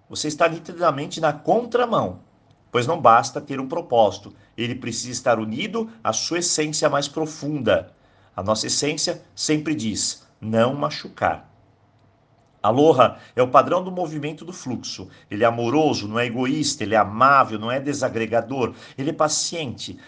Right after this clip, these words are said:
Aloha é como você une o seu eu com o mundo,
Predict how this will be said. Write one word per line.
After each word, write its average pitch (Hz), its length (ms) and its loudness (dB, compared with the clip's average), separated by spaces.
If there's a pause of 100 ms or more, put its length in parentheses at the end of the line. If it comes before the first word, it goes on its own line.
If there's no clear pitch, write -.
(140)
Aloha 180 400 4
é - 20 -12
como 196 300 -4
você 165 480 -2
une 208 460 -4
o 143 80 -4
seu 170 440 0
eu 233 320 4
com 262 280 -2
o 262 40 -4
mundo, 143 580 -2